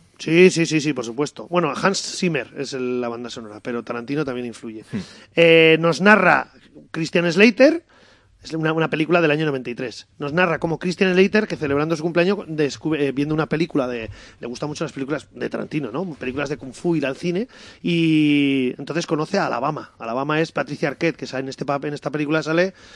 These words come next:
Speaker 1: deliciosa, increíble, y hace un muy buen papel.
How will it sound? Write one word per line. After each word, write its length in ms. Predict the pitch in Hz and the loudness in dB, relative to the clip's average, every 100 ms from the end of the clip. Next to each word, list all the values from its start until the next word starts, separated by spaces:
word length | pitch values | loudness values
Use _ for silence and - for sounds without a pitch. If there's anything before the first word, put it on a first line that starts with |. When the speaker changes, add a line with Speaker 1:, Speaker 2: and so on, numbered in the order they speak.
| - - | -14 -2
Speaker 1:
deliciosa, 640 | 147 135 170 165 - 107 | -2 0 2 2 2 -6
increíble, 500 | 143 131 147 151 117 | -8 -2 0 0 0
y 20 | |
hace 160 | 139 139 | -2 -2
un 240 | 156 147 | -2 0
muy 140 | 170 196 | 4 6
buen 200 | 147 135 | 4 2
papel. 340 | 117 117 110 | -2 -6 -12